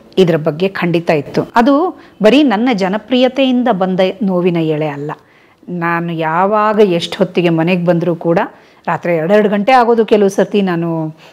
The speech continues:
ಆ, ಇದರಿಂದೆಲ್ಲ shooting ಮುಗಿಸ್ಕೊಂಡು ಬರೋವಾಗ, ಬರೋವಾಗಲೂ ನನ್ನ ಕೈಯಲ್ಲಿ ಒಂದು cup horlicks ಕೊಡದೇನೆ ಅವ್ರು ನಿದ್ದೆ ಮಾಡ್ತಾ ಇರಲಿಲ್ಲ. ಅಷ್ಟರ ಮಟ್ಟಿಗೆ, ಆ, ಒಂದು ವಿಶ್ವಾಸ, ಪ್ರೀತಿ, ಆ, caring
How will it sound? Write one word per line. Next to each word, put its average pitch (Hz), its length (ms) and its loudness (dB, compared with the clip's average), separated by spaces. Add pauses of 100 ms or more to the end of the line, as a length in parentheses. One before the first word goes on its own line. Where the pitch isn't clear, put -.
(200)
ಆ, 165 160 2
ಇದರಿಂದೆಲ್ಲ 170 480 2
shooting 185 360 0
ಮುಗಿಸ್ಕೊಂಡು 165 460 -2
ಬರೋವಾಗ, 160 480 0 (560)
ಬರೋವಾಗಲೂ 247 460 2
ನನ್ನ 196 240 -2
ಕೈಯಲ್ಲಿ 233 380 2
ಒಂದು 180 240 -4
cup 214 260 -2
horlicks 214 680 -2
ಕೊಡದೇನೆ 214 640 0 (460)
ಅವ್ರು 165 180 0
ನಿದ್ದೆ 170 220 0
ಮಾಡ್ತಾ 156 300 -2
ಇರಲಿಲ್ಲ. 131 340 -4 (1200)
ಅಷ್ಟರ - 440 2
ಮಟ್ಟಿಗೆ, 240 720 2 (320)
ಆ, 208 160 2
ಒಂದು 165 840 2
ವಿಶ್ವಾಸ, 185 680 0
ಪ್ರೀತಿ, 190 760 -2 (520)
ಆ, 156 320 -6
caring 185 600 2